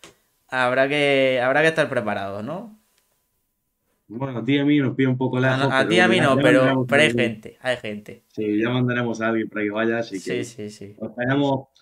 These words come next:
Speaker 2: en la plataforma morada, eh,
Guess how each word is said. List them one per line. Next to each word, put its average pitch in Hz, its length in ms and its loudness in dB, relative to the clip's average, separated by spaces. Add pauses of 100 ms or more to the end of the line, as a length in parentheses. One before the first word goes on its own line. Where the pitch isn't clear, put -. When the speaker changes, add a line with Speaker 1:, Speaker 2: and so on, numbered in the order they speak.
(640)
Speaker 2:
en 110 680 -2
la 110 120 -2
plataforma 113 400 -6
morada, 113 920 -6
eh, 95 400 -10